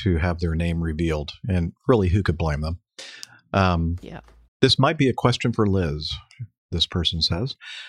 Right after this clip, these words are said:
Speaker 1: "I'm trying to find the podcast where you had the fact checkers, Eugene Wanker and Dingus, somebody, can't remember his last name.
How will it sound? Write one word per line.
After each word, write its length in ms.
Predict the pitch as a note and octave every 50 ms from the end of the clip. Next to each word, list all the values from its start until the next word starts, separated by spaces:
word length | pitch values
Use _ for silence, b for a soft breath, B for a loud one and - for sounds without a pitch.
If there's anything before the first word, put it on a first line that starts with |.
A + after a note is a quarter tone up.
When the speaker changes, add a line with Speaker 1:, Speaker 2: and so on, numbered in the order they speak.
| B B B B
Speaker 1:
"I'm 100 | A2 G#2+
trying 220 | - - D#3 F#3
to 60 | G#3 G3+
find 260 | - C3 A2+ A#2 A#2
the 60 | A2+
podcast 500 | - F#2+ E2 D#2+ - E2+ D#2+ F2+ - -
where 100 | F#2+ F#2+
you 140 | G2+ A2 G#2
had 220 | A2 A2 G#2+ G2+
the 100 | G#2+ G#2+
fact 340 | - C3+ C3+ D3+ D#3+ - _
checkers, 600 | - - F2+ - - - D2 D#2 E2+ F#2 G#2+ - -
Eugene 640 | F#2 G2 G2+ F#2 F#2+ A2 A2+ A2+ A#2 A#2+ A2 G2
Wanker 480 | F2+ F#2 G2 A#2 B2 - B2 A#2+ A#2+ B2 B B B B B B B
and 300 | - G2 F#2 F2+ F2+ F2
Dingus, 540 | F2 A2+ A#2 G#2+ D#2 - E2 E2 - - - - - - _
somebody, 580 | - - F2 D#2 D2+ C#2+ C2+ C2+ D2 F2+ - _ _ _ -
can't 160 | - G2 - -
remember 280 | E2 E2 D#2+ D2 D#2+
his 100 | D#2+ D2
last 280 | D2 C#2+ D2 E2 - -
name. 220 | E2+ D2+ D2+ D#2